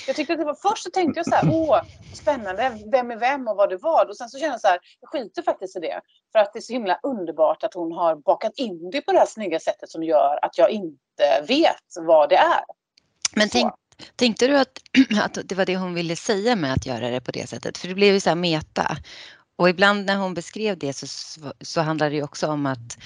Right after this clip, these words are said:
Speaker 2: eh, att man alltid tror att det är liksom självbiografiskt och att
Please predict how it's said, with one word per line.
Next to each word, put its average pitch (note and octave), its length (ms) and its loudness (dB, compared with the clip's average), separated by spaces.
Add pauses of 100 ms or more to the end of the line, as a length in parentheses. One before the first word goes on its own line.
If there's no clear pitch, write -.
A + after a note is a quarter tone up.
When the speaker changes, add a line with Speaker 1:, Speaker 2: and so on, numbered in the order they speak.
(540)
Speaker 2:
eh, B2+ 720 2
att - 100 -4
man D#3 120 0
alltid C#3 260 -2
tror B3 600 0
att G3 260 -6
det E3 340 0
är D#3+ 40 2
liksom D3+ 640 -2
självbiografiskt D3+ 1300 -2
och B2+ 100 -2
att - 280 -12